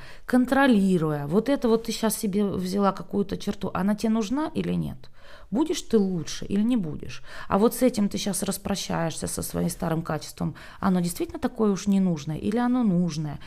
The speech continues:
Вот как-то так, понимаете? Очень аккуратно, пинцетиком, как я говорю, перевоплощаться. С каждым новым там диалогом, который вы выучите, с каждым новым пересказанным текстом, с каждым новым там чем-то, понимаете, по-турецкому, что вы сделали, вот это ваше перевоплощение, оно продолжается, продолжается.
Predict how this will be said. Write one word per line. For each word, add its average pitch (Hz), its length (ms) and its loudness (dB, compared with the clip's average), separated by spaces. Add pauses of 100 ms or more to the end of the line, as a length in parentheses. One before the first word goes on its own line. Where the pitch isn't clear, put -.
(280)
Вот 214 100 -4
как-то - 260 -4
так, 226 360 -4
понимаете? 175 600 -2 (640)
Очень 196 480 4
аккуратно, 220 880 0 (240)
пинцетиком, 220 720 2
как - 220 -10
я 165 80 -6
говорю, 151 240 -2
перевоплощаться. 160 800 -4
С - 80 -4
каждым 294 680 4
новым 277 340 4
там 247 220 4
диалогом, 220 520 4
который 175 360 -2
вы 170 120 -2
выучите, 156 500 -8 (300)
с - 80 -8
каждым 269 480 4
новым 277 240 4
пересказанным 254 800 2
текстом, 147 600 -4 (400)
с - 120 -10
каждым 262 560 6
новым 254 280 4
там 240 200 2
чем-то, 240 480 -2
понимаете, 180 560 2
по-турецкому, 196 580 0
что 175 180 -4
вы 175 120 0
сделали, 240 320 2
вот 190 180 -2
это 202 160 -2
ваше 202 300 -2
перевоплощение, 208 800 0
оно 196 180 2
продолжается, 202 540 -2
продолжается. 214 640 0